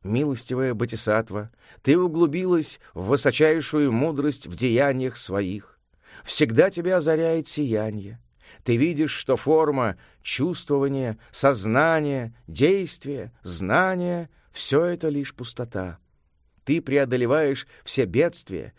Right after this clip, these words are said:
и все невзгоды. О, останки нетленные Будды! Форма — это пустота. Пустота — это форма. Но всё повторяется снова и снова. О,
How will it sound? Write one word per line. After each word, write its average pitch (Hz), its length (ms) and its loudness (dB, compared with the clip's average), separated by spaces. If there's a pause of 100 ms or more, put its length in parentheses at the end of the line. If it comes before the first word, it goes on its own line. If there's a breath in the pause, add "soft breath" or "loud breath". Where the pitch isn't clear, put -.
(160 soft breath)
и 87 120 -4
все 147 460 0 (120)
невзгоды. 98 840 -2 (400 soft breath)
О, 190 280 4 (240)
останки 180 1000 2
нетленные 143 800 -2
Будды! 123 640 -2 (420)
Форма — 170 680 2
это 143 340 0
пустота. 90 640 -10 (440 soft breath)
Пустота — 120 760 0 (300)
это 92 220 -4
форма. 101 520 -2 (400)
Но 120 220 2
всё 190 360 2
повторяется 151 960 0
снова 151 640 -2
и - 140 -8
снова. 117 720 -2 (240 loud breath)
О, 233 380 6